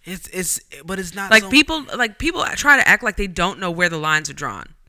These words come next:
Speaker 1: But there's not clear lines drawn. It's war,
Speaker 2: People try to
Speaker 1: right?
Speaker 2: act like they don't know what common sense is.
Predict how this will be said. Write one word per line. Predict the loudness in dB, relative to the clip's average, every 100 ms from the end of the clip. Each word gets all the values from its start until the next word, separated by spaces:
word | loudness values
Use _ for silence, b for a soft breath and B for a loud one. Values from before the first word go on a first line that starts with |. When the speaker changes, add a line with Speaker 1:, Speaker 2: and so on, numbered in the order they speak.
| _ _ _ -6
Speaker 1:
But | -4
there's | 0 -2 -2
not | -2 -4 -4 -12
clear | -6 -2 0 0
lines | -2 -6 -8
drawn. | -12 -14 -14 -18 -20 b b b b b -8
It's | -4 -2
war, | 2
Speaker 2:
People | 4 6 6
try | 10 10
to | 10
Speaker 1:
right? |
Speaker 2:
act | 8 6
like | 2 4
they | 2
don't | 2 4
know | 6
what | 6 4
common | 0 -2 0
sense | -2 -2 -4
is. | -6 -10 -12